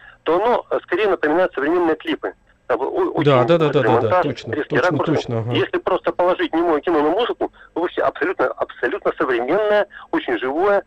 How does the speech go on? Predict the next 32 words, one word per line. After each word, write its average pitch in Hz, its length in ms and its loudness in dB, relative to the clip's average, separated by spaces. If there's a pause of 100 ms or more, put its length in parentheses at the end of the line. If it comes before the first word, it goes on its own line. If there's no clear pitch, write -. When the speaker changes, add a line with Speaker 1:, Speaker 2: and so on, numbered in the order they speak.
(100)
Speaker 1:
очень - 280 -4
динамичное 262 540 -2
искусство, - 380 -4
которое, 175 420 0
в 139 60 0
общем, 151 220 -2
совсем 120 220 0
Speaker 2:
Мгм. 120 40 2
Speaker 1:
не - 60 2
скучно 185 260 -4
смотреть. 156 380 -4 (760)
Вот, 160 160 0
Speaker 2:
Да. 117 100 0
Speaker 1:
а - 40 -2
Довженко, 196 520 0 (340)
он 120 140 0
хотя 127 300 0
овладел 131 460 0
всеми - 240 -2
приемами 117 380 2
мастерства 135 420 -2
вот 180 120 -4
этого 104 200 -2
монтажного 117 400 0
кино, 113 260 -2 (380)
он 370 220 0
принес, - 380 0 (520)
э, 131 380 2 (600)
в - 80 -16
кино 190 280 0
нечто 285 380 -2
более 170 420 2